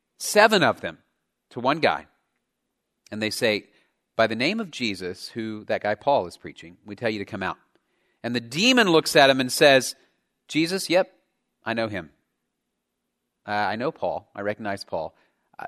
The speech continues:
who the heck are you?" And they jump on these seven guys, and they beat the tar out of them. They take their clothes, and they make them flee the house naked and bleeding.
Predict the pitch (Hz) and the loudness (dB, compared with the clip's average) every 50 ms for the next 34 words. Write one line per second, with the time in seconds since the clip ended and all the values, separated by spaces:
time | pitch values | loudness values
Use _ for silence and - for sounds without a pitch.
0 | - 110 139 135 135 123 120 110 - 104 95 87 78 65 - _ _ _ _ - | -12 -10 -8 -6 -2 -2 -2 -2 -2 -8 -12 -12 -12 -14 -18 _ _ _ _ -8
1 | 120 123 131 127 120 113 131 151 175 214 208 - 139 147 143 139 135 131 127 120 | -2 0 0 0 0 2 4 4 4 4 4 2 4 6 6 4 4 2 -2 -2
2 | - - - 143 147 160 151 123 120 101 95 92 90 95 - - 110 113 117 113 | 0 2 2 2 2 2 0 2 2 4 4 2 0 -2 -4 -8 -4 0 0 0
3 | 117 113 135 165 180 - 185 - - - 160 147 147 135 104 98 92 87 82 82 | 0 -2 -4 -6 -6 -6 -10 -12 0 4 6 6 8 8 6 4 2 0 -2 -8
4 | 98 101 110 107 98 98 - - 139 135 - - 156 139 - - 123 110 104 104 | -10 -10 -6 -6 -6 -6 0 0 0 0 0 -2 -4 -4 0 0 2 2 4 2
5 | 107 104 - - - _ _ - 117 113 113 113 110 101 - - 117 131 143 139 | 0 -4 -8 -14 -20 _ _ -6 -2 0 0 0 0 -2 -6 -2 0 0 0 0
6 | - 151 131 113 - - - - 139 147 170 180 180 147 117 120 107 98 95 101 | -2 -4 -6 -6 -8 -12 -10 -4 -4 -4 0 0 -2 0 2 0 2 2 0 -2
7 | - - - - - _ 110 113 120 127 131 - 139 123 123 107 104 101 110 117 | -4 -10 -12 -14 -14 _ -8 -4 -4 -4 -2 -2 -4 -4 -4 -6 -6 -6 -4 -2
8 | 117 110 92 73 | -2 -2 -4 -8